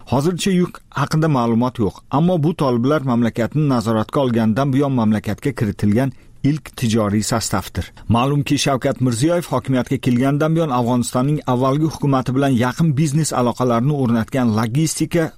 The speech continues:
va xususan temir yo'l sohasida katta loyihalarni boshlagan edi. Kobulni jangsiz, jadalsiz qo'lga olgan toliblar eski hukumatning Toshkent bilan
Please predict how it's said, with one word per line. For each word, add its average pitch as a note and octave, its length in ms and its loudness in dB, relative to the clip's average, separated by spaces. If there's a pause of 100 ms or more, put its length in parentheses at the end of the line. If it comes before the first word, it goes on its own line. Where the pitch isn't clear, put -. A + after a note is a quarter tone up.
va A2+ 160 0
xususan - 460 0 (260)
temir C3+ 400 0
yo'l E3 240 2
sohasida B2+ 560 -2
katta A#2+ 320 -2
loyihalarni G#2 640 0
boshlagan B2 500 0
edi. E2+ 160 -8 (320)
Kobulni D#3+ 400 2 (120)
jangsiz, D#3+ 360 -2 (100)
jadalsiz C#3+ 580 0
qo'lga C#3 340 2
olgan B2+ 320 0
toliblar C#3+ 420 2 (200)
eski C3 260 -2
hukumatning C3 560 0
Toshkent C3+ 400 -2
bilan C#3+ 180 2